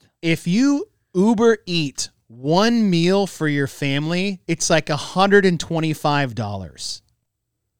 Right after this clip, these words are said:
Just don't do that shit one time, and you've almost paid for an entire monthly membership. Or a coffee a day at your way too expensive coffee place, or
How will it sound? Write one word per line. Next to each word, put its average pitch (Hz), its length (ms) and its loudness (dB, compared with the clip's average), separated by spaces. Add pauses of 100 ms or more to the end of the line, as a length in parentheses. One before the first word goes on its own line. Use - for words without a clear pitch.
(720)
Just 175 220 -4
don't 240 320 4
do 247 200 2
that 226 240 2
shit - 360 2
one 202 440 2
time, 170 540 0 (400)
and 156 80 -4
you've 165 140 2
almost 202 340 2
paid 175 320 -2
for - 80 -6
an 156 60 -2
entire 160 480 -2
monthly 143 420 -2
membership. 123 600 -6 (1120)
Or 170 220 6
a 156 60 4
coffee 185 540 2
a 170 60 4
day 139 640 0
at 135 160 -4
your 135 140 -2
way 151 340 0
too 160 180 -2
expensive 143 560 -4
coffee 135 400 -4
place, 95 560 -10
or 151 400 2